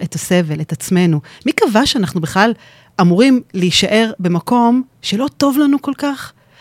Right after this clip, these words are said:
אז מה מחייב אותנו להמשיך ולחיות כך? אתם יודעים מה? אנחנו. אז איך אפשר לבחור ולהיות מאושרים?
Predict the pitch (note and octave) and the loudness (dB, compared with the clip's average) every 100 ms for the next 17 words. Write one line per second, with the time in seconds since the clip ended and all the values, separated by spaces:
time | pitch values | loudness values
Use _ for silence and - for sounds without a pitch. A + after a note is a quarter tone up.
0 | - - - _ G3+ F#3+ A3+ B3 B3+ A3 | -20 -20 -20 _ -6 -2 0 0 0 -2
1 | - G3 G3+ G3 F3 E3+ E3+ D#3+ D#3+ F#3+ | -2 -4 -2 -4 -4 -2 -2 -2 -4 -6
2 | F3 F3 D#3+ - D3 - D3 - - - | -6 -6 -6 -6 -8 -8 -12 -14 -18 -20
3 | _ _ E3 D#3 F#3 G#3+ A#3 A3+ _ _ | _ _ -10 -6 -4 -2 -4 -8 _ _
4 | - C#3+ C#3 - D3 - _ _ _ - | -6 -4 -4 -6 -10 -12 _ _ _ -20
5 | - - - - _ G#3 A#3 - A#3 C4+ | -20 -20 -20 -20 _ 2 2 2 0 0
6 | B3+ G#3+ - G#3+ G3+ G3+ - F3 E3+ F3 | 0 0 -2 2 2 0 -4 -4 -2 0
7 | F3+ E3 - D#3 D3+ D3 | 0 -2 -2 -2 -2 -2